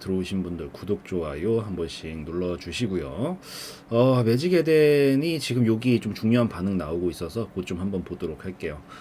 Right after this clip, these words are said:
우선은 지금 하락각은 끝났죠. 이미 끝났어요. 매직 에덴. 요렇게 하락 추세를 타고 있었는데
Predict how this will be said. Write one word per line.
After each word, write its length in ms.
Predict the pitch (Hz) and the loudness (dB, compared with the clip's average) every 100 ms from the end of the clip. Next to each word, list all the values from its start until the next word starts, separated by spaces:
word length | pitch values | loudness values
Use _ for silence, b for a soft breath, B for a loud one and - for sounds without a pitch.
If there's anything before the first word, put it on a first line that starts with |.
| B - | B 0
우선은 680 | 131 185 196 196 180 156 | 4 6 6 6 6 4
지금 200 | 131 135 | 2 4
하락각은 460 | 156 208 196 156 139 | 4 2 2 0 -2
끝났죠. 460 | 208 226 135 120 - | 0 0 0 0 -2
이미 200 | 95 98 | -4 -2
끝났어요. 500 | 156 95 92 110 98 | 0 -2 2 2 2
매직 260 | 90 85 90 | 0 0 -2
에덴. 380 | 82 90 165 185 B B B - | 0 -2 -2 -6 B B B 2
요렇게 560 | 107 139 190 196 - 185 | 8 8 8 4 2 2
하락 240 | 175 190 | 2 0
추세를 320 | - 180 165 | -4 -2 0
타고 260 | 156 175 180 | 0 0 0
있었는데 800 | 147 147 127 113 117 156 185 | 0 2 2 0 2 4 2